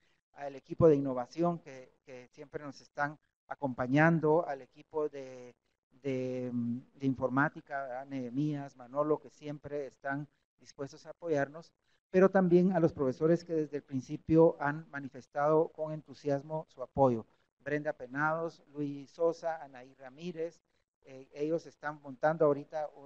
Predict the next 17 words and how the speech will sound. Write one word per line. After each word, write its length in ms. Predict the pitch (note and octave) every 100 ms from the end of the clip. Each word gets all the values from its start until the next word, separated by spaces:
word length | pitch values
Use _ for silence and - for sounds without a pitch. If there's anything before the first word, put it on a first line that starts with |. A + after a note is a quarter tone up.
| C#3+
eh, 500 | C3 B2 A#2 A#2 A#2
una, 520 | D3 C#3+ C#3+ C#3 B2+ - _ _ _
una 160 | C#3 D3
exposición, 680 | - B2 A#2+ D3 D#3+ E3 E3 C#3
eh, 380 | B2+ B2 B2 _
el, 240 | C3+ C3 C3+
el, 440 | C3 C3 B2 B2+ _
el 260 | C#3 B2+ B2+ _ _
conversatorio 720 | C#3 B2+ - C3 C#3+ D3+ D3+
de 60 |
la 140 | C3+ A#2
tarde, 520 | - C#3+ D#3 D#3+ D#3+ _ _ _
de 160 | C3
hecho 260 | C3 - D3+
va 140 | D3
a 40 | C3+
sa-, 240 | - D3